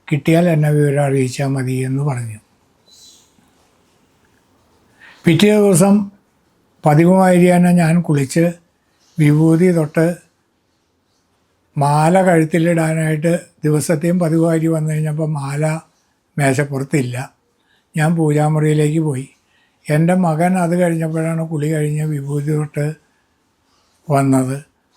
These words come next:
അപ്പോൾ അവൻ നോക്കിയപ്പോൾ മേശപ്പുറത്ത് മാല ഇരിക്കണു. വേഗം എന്നെ വിളിച്ചു പൂജാമുറിയിൽ നിന്ന്. "അച്ഛാ, രുദ്രാക്ഷമാല കിട്ടിയോ?" എന്ന് ചോദിച്ചു.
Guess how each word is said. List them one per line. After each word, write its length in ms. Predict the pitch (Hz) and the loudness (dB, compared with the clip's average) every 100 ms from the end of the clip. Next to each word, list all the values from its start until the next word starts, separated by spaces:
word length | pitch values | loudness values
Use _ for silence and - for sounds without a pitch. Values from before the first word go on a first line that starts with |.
| _ - | _ -8
അപ്പോൾ 200 | 131 160 | -2 -2
അവൻ 180 | 143 156 | 0 0
നോക്കിയപ്പോൾ 420 | 160 143 147 151 | 0 -2 -2 -2
മേശപ്പുറത്ത് 600 | 151 135 127 135 135 131 | -2 -4 -6 -8 -8 -4
മാല 320 | 147 135 131 | -4 -2 -4
ഇരിക്കണു. 480 | 139 131 127 123 131 139 | -4 -4 -4 -8 -6 -4
വേഗം 380 | 135 151 165 | -2 0 0
എന്നെ 200 | 156 151 | 0 0
വിളിച്ചു 360 | 165 156 139 151 | 0 -2 -2 -4
പൂജാമുറിയിൽ 640 | 143 139 135 135 135 135 131 | -4 -4 -4 -4 -4 -4 -6
നിന്ന്. 140 | 123 120 _ _ - - | -8 -12 _ _ -20 -6
"അച്ഛാ, 260 | 147 180 180 | 0 2 2
രുദ്രാക്ഷമാല 840 | 175 160 160 160 135 165 170 175 | 2 2 2 0 0 -2 0 0
കിട്ടിയോ?" 360 | 170 151 151 147 | 0 -2 -2 0
എന്ന് 120 | 147 | -2
ചോദിച്ചു. 260 | 143 123 | -4 -6